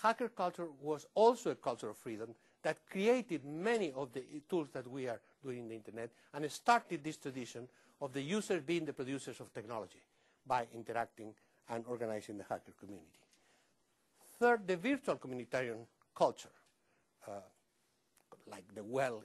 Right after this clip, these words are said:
in the nineteen eighties in the, in the Bay Area, like, uh, Howard Rheingold, uh, in its origin. The, the communities that were built as a culture and which were trying to use the Internet as a foundation for a real community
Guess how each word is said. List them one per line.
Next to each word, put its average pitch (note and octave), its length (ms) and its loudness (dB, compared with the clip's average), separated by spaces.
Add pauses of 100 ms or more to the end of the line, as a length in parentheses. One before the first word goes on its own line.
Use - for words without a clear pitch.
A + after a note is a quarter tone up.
in A#2+ 80 -14
the B2+ 60 -8
nineteen B2 320 -6
eighties B2 380 -6
in A2 100 -10
the, G#2+ 160 -8 (260)
in B2 100 -10
the A#2 60 -6
Bay A2+ 240 -4
Area, G#2+ 280 -6 (500)
like, F2+ 240 -18
uh, - 260 -20 (140)
Howard B2 320 -2
Rheingold, A#2+ 400 -4 (340)
uh, A#2 60 -10 (160)
in A2+ 80 -10
its - 220 -14
origin. A2 300 -10 (440)
The, C3 120 -4
the C3+ 140 -6
communities F#3+ 680 2
that C3+ 180 2
were C#3 140 0
built B2 420 0 (140)
as F3+ 260 2
a D#3+ 80 0
culture - 460 -2 (680)
and E3+ 160 0
which E3 200 -2 (100)
were G#3+ 420 6
trying A#3 280 0
to G3 120 -4
use A#3 280 0
the A3 60 -2
Internet D#3+ 400 -4 (420)
as F3 200 0
a D#3 80 0
foundation E3+ 760 2 (320)
for G3 200 4
a G#3 40 4
real F#3+ 360 4
community G#3+ 640 2